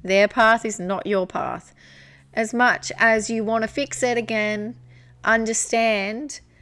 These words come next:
that their path is not your path. You guys can walk together, but at some points you're gonna come apart, a-, apart and back and apart and back.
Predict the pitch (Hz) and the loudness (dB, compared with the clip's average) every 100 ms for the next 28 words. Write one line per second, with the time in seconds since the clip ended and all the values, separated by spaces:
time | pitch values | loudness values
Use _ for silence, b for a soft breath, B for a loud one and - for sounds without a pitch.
0 | b - 220 - 226 233 247 247 240 226 | b -4 -4 0 2 2 2 0 2 -2
1 | 208 214 - 208 196 214 190 190 185 - | -2 -2 0 -2 -2 -4 -4 -4 -10 -20
2 | - _ _ _ _ _ _ _ _ _ | -20 _ _ _ _ _ _ _ _ _
3 | _ _ _ _ _ _ _ _ _ _ | _ _ _ _ _ _ _ _ _ _
4 | _ - 214 214 220 214 - 202 202 190 | _ -10 -4 2 2 2 -2 -2 0 -2
5 | - 185 196 220 269 262 - - 208 - | -4 -2 2 2 2 2 2 2 0 -2
6 | - 214 240 240 233 202 196 180 190 180 | -4 -4 -4 -4 -4 -4 -6 -4 -6 -8
7 | - 220 247 247 - 190 208 - - 247 | -2 2 4 2 -2 -8 -6 -6 -4 -2
8 | 262 262 - 202 233 262 254 185 175 - | 0 0 -2 -4 -2 0 -2 -6 -6 0
9 | 233 233 202 202 208 220 | 0 0 -4 -4 -4 -6